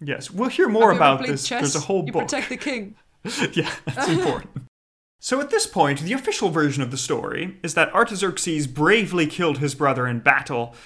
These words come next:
Speaker 1: It was a terrifying duel, but finally at last he made it. He managed to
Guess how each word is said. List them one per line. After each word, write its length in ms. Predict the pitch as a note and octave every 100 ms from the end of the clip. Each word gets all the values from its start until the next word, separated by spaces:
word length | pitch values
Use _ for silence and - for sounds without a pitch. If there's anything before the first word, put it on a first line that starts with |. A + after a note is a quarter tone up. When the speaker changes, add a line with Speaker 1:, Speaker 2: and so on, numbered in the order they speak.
| - -
Speaker 1:
It 100 | C#3+
was 220 | C#3 C#3+
a 40 |
terrifying 760 | C3 F#3 A3 E3 E3+ D3 C3+ B2+
duel, 520 | D3 C#3+ B2 A#2 A#2
but 260 | A2+ A#2 - - - - -
finally 580 | - D#3+ D#3+ D3+ C#3 C3+
at 120 | C3
last 320 | C#3 C3 - -
he 220 | F3+ E3+
made 280 | D3+ C3+ B2
it. 180 | B2 B2
He 280 | - - C3
managed 340 | B2+ B2 B2
to 220 | C3 B2